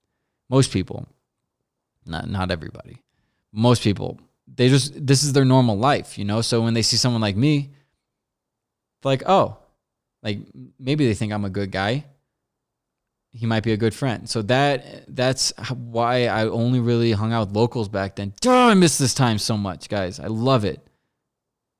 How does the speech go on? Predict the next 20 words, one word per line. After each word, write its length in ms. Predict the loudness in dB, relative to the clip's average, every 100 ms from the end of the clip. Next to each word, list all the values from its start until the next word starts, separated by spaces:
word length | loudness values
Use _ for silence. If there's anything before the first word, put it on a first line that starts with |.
| _ _ _ _ _ _ _ _ _ _ _ _ _ _ _ _ _ _ _ _ _ _ _ _ _ _ _ _
I 80 | -10
love 240 | -4 -2 -4
it 100 | -6
so 140 | -4
much. 400 | -4 -6 -10 -16 _ _
Um, 360 | -4 -4 -4 -8 -16 _ -2
but 100 | 4
yeah, 140 | 4
that's, 200 | 4 2
that's 300 | 0 0 2
my 140 | 0
take 260 | 0 -2 0
on 160 | -2 -2
why 160 | -4
people 240 | -4 -6 -8
think 160 | -10
L 160 | -6 -4
A 120 | -4
is 120 | -4
fake. 440 | -6 -4 -4 -4